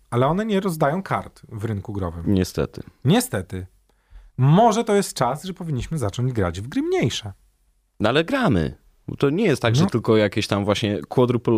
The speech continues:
Speaker 2: A, tak jak, y, tutaj Ubisoft
Speaker 1: No ale
Speaker 2: zapowiedział, że
Speaker 1: czego
Speaker 2: to jest
Speaker 1: ja
Speaker 2: ta
Speaker 1: mam
Speaker 2: gra.
Speaker 1: oczekiwać po następnej
Speaker 2: W double A.
Speaker 1: No ale czego ja mam oczekiwać, mój drogi, po następnej gigantycznej grze, która będzie mówić:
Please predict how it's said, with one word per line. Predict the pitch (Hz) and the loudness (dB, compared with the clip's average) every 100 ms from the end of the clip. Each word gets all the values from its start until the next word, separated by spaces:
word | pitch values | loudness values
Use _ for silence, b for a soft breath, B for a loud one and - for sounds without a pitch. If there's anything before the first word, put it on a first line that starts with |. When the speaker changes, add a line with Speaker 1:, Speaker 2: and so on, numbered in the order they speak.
| 71 | 2
Speaker 2:
A, | 101 95 95 | 2 0 -2
tak | 98 90 | -4 -2
jak, | 90 - - | -4 -4 0
y, | 92 87 | 2 2
tutaj | - 92 | 2 0
Ubisoft | 80 107 90 - 87 | 2 -2 -2 -2 2
Speaker 1:
No | 131 | 4
ale | 208 | 4
Speaker 2:
zapowiedział, | - - 98 | 4 4 2
że | |
Speaker 1:
czego | - 349 | 4 4
Speaker 2:
to | - | 4
jest | 262 | 4
Speaker 1:
ja | |
Speaker 2:
ta | 240 | 4
Speaker 1:
mam | 208 | 4
Speaker 2:
gra. | 196 | 4
Speaker 1:
oczekiwać | 196 - 196 190 - | 2 0 -2 -4 -2
po | 185 | 0
następnej | 165 - - 156 180 | 0 4 4 6 6
Speaker 2:
W | |
double | 156 156 123 120 127 127 | 4 4 4 4 6 6
A. | 127 | 6
Speaker 1:
No | |
ale | 180 196 | 6 2
czego | - - 226 233 | 0 -2 0 2
ja | 220 | 2
mam | 208 196 | 4 2
oczekiwać, | 185 185 202 196 185 | 0 -2 0 0 2
mój | 170 | 2
drogi, | 156 175 175 | 2 2 2
po | 170 | 2
następnej | 156 - 190 185 196 | 2 0 0 2 0
gigantycznej | 156 151 151 175 - 156 | 2 2 2 0 0 0
grze, | 120 127 190 | 2 0 0
która | - 180 | 2 4
będzie | 160 151 160 | 4 2 0
mówić: | 190 196 165 | 2 2 0